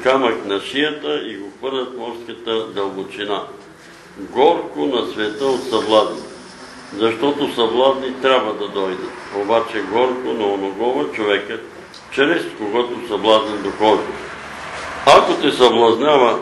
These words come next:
ръката ти или ногата ти, отсечи и хвърли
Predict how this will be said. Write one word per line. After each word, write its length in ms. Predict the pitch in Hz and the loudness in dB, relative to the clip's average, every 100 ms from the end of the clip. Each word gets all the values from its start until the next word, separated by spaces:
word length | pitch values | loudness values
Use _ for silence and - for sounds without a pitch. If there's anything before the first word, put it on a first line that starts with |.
| - | 0
ръката 600 | 117 110 98 117 120 143 | 4 4 4 2 2 0
ти 160 | 139 156 | -4 -2
или 320 | 143 117 110 | -2 -2 -4
ногата 540 | 98 95 101 113 127 113 | -4 -2 0 0 -2 -6
ти, 140 | 131 | -4
отсечи 640 | 127 117 98 120 110 - 151 | -2 -2 -4 -2 -4 -2 -2
и 320 | 160 139 131 | 0 0 -2
хвърли 540 | - 113 110 127 139 | -4 -4 -2 -4 -4